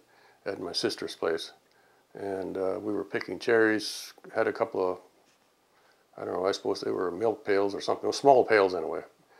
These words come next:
We had quite a bunch of straw-, uh, cherries picked already,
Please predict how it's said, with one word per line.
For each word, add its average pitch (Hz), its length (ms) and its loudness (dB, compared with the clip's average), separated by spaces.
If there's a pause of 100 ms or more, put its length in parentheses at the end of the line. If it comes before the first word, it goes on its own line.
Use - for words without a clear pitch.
(260)
We 98 120 -4
had 104 180 2 (720)
quite 139 200 4
a - 40 4
bunch 113 240 2
of 82 80 -4 (680)
straw-, 113 360 0
uh, 87 480 -2
cherries 113 320 4
picked - 260 0
already, 90 300 0